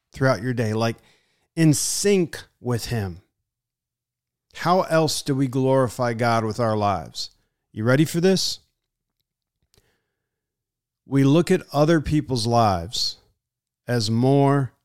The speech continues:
significant than our own. And we do that by not just looking out for our own interest, which is what we naturally do. We all look out for ourselves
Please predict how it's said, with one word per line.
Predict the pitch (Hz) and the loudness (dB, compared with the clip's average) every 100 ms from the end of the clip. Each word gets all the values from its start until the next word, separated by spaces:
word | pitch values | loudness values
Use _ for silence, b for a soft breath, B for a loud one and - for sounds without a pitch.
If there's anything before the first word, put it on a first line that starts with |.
| _ | _
significant | - - 117 113 120 131 127 117 120 110 - _ _ _ _ _ _ | -6 -4 -2 0 0 0 -2 -2 -2 -2 -10 _ _ _ _ _ _
than | 107 110 123 120 120 120 113 _ | -20 -2 0 2 2 -2 -6 _
our | - 110 101 101 98 95 - _ _ _ | -6 -2 0 -2 -4 -6 -12 _ _ _
own. | 113 101 92 85 85 _ _ _ _ _ _ _ _ _ _ _ _ _ | -4 -2 -4 -8 -18 _ _ _ _ _ _ _ _ _ _ _ _ _
And | 147 143 | 0 2
we | |
do | 127 170 254 | 2 4 4
that | 202 101 95 - _ _ _ _ _ | 4 2 -4 -14 _ _ _ _ _
by | 135 | 0
not | 147 160 | 2 2
just | 151 135 143 | 0 -4 0
looking | 151 160 151 143 | -2 0 0 0
out | 147 143 | 0 -4
for | - 135 | 0 4
our | 123 - | 4 2
own | 156 233 247 | 2 2 2
interest, | 123 117 107 110 120 - - - | 0 -2 -2 -4 -4 -4 -8 -6
which | 123 113 - - - | -4 -4 -6 -8 -8
is | 120 | -6
what | 117 120 | -4 -2
we | 120 | -2
naturally | 107 104 117 160 143 - 110 101 95 | -2 0 0 0 -2 -4 -4 -4 -6
do. | 92 90 110 | -8 -8 -6
We | 117 | -2
all | 123 170 123 | 2 2 2
look | 113 113 | 0 0
out | 131 - | -2 -2
for | 117 | -4
ourselves | 101 90 - 98 87 139 - | -4 -4 -8 -8 -8 -10 -12